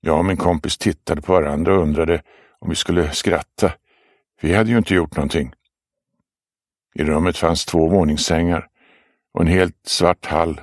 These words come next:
som ledde till en stinkande toalett. Det fanns ett litet bord mellan sängarna med otroligt gammal mat på. Det var hummus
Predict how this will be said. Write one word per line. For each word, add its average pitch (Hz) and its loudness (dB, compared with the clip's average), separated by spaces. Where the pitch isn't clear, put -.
som 82 -2
ledde 76 0
till 73 -6
en 73 -2
stinkande 78 -2
toalett. 82 -4
Det - -18
fanns - -6
ett 73 -6
litet 90 -2
bord 53 -6
mellan 85 2
sängarna 73 -2
med - -6
otroligt - -2
gammal 85 2
mat - -2
på. - -8
Det - -2
var 82 4
hummus 87 0